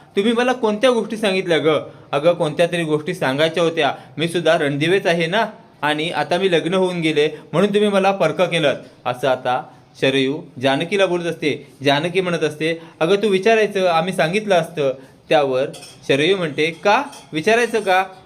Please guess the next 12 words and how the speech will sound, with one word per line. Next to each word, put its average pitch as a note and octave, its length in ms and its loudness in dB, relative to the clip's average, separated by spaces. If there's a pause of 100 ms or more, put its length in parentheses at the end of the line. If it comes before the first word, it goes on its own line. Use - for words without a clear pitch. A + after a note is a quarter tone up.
(120)
आपण E3+ 260 0
दोघी G3 220 2
क्लोज G3 280 2
होतो, F#3 400 -2
तू G#3+ 80 0
सांगायचं G#3 460 2
होतंस." F#3 300 0 (400)
शरयू E3+ 360 0
जानकीवर D#3 560 -2
खूपच D#3 300 -2
चिडलेली C#3+ 340 -2
असते. C#3 420 -4